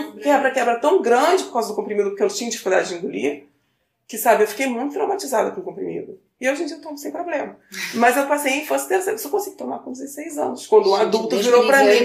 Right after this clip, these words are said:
Speaker 2: mim e falou, "Você
Speaker 3: hipocondríaca, se
Speaker 2: consegue
Speaker 3: tiver
Speaker 2: sim,
Speaker 3: problema.
Speaker 2: vai com calma, você consegue." Não, pra mim era muito que,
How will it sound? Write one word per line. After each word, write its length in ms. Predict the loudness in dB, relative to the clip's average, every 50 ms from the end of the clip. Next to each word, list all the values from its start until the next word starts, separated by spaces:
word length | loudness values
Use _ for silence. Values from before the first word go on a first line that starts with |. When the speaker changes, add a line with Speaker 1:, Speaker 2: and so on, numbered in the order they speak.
| 4
Speaker 2:
mim 40 | 2
e 40 | 4
falou, 280 | 4 4 6 6 6 6
"Você 60 | 6 6
Speaker 3:
hipocondríaca, 160 | 4 4 2 0
se 80 | -2
Speaker 2:
consegue 240 | -2 0 2 2 2
Speaker 3:
tiver 180 | 4 2 2 2
Speaker 2:
sim, 60 | 2
Speaker 3:
problema. 380 | 2 2 2 0 -2 -2 0
Speaker 2:
vai 200 | 2 2 2 2
com 140 | 2 -2 0
calma, 300 | 4 4 4 4 2 -2
você 120 | -6 -8 -6
consegue." 300 | -6 -6 -6 -8 -10 -12 -14 -18 -20 -20 -10 -4
Não, 240 | -2 0 0 -2 -2
pra 160 | -2 0 0
mim 160 | 0 0 -2
era 160 | -2 -2 -2
muito 260 | -4 -4 -4 -6 -8 -8
que, 160 | -10 -10